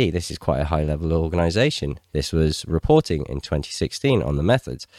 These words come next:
We're seeing many similarities coming out of, uh, these behaviors, these methods.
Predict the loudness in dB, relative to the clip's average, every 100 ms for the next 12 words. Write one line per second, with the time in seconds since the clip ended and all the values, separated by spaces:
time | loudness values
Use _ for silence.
0 | -20 -20 _ -4 0 2 4 2 4 6
1 | 6 4 2 0 0 4 4 4 0 -8
2 | -4 -2 2 2 2 -2 -14 -20 _ 0
3 | 2 2 0 -6 -14 -6 0 2 0 -4
4 | -20 _ 0 2 2 0 2 2 2 0
5 | -2 -4 0 0 2 0 -2 -6